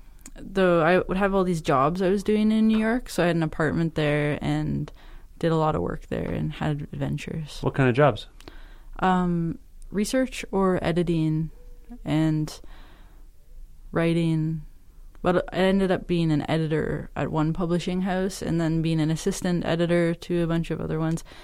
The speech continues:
Speaker 1: That was just to make money to be there, really.
Speaker 2: Right, okay. And so I, at your book launch for Shot Blue,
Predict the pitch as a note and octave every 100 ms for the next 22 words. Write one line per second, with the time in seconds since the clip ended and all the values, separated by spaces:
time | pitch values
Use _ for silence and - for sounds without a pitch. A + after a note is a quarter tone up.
0 | - - A3+ B3+ C4 - A3+ G3 F3+ F3
1 | F3 E3 - D3+ D3+ D3 C#3 D#3+ D3+ D#3
2 | D#3+ E3 D#3 B2+ B2 G#2 - C3 D3 A2
3 | A#2 - - - C3+ C3 B2+ - C3+ B2+
4 | B2+ A2 - - A#2 B2 A#2 B2+ B2 B2+
5 | A#2+ G#2+ B2 D3 B2 A2+ A2 - - A2
6 | - A2 G#2 A2 A2 G2 G2